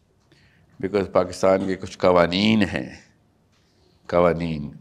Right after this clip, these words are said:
पाकिस्तान के, इस्लाम के नहीं, पाकिस्तान के, जिसके through पाकिस्तानी इंटरनेशनल, अ, मनी ट्रांसफर और that sort of, अ, collaboration या बच्चा इधर लेके आना किसी का और फिर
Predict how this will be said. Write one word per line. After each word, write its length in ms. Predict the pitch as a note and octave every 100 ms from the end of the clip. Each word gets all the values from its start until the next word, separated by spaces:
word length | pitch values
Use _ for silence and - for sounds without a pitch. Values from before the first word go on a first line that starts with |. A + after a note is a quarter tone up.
| -
पाकिस्तान 460 | E2+ - - F2
के, 160 | E2 -
इस्लाम 360 | - A#2 C#3
के 80 | D3
नहीं, 180 | E3 G3+
पाकिस्तान 520 | - F2 E2+ - D#2+
के, 200 | D#2+ E2
जिसके 380 | D#2+ G2+ - A#2
through 360 | - A#2 C#3 C#3
पाकिस्तानी 880 | G2+ G2 - G#2+ A2 C3+ D3+ - - _ _ _ _ _ _ -
इंटरनेशनल, 720 | G#2 G2+ G#2 G#2 - A#2 A2+ - - _ _ _ _ _ _ _ _ _ _ F2+
अ, 80 | F2 F2 E2+ E2+ E2+ G2
मनी 300 | A2+ D3+ D3+
ट्रांसफर 840 | C#3 B2+ A2+ C3 B2 A#2+ - - -
और 140 | A2
that 280 | F#2 A2+ A#2+ -
sort 180 | A2+ G#2+
of, 120 | G#2+ - -
अ, 220 | G2+ F#2+ F2+ - _ -
collaboration 680 | G2+ G2 G2 G2 - G#2+ G#2 - - _ _ _ _ -
या 60 | -
बच्चा 280 | A2 A2
इधर 200 | A#2+ A#2
लेके 280 | A2+ G#2 A2
आना 220 | G2+ G2
किसी 280 | G2 - -
का 500 | F#2 F2 E2+ - - -
और 260 | F2+ E2 -
फिर 360 | F#2+ F2 -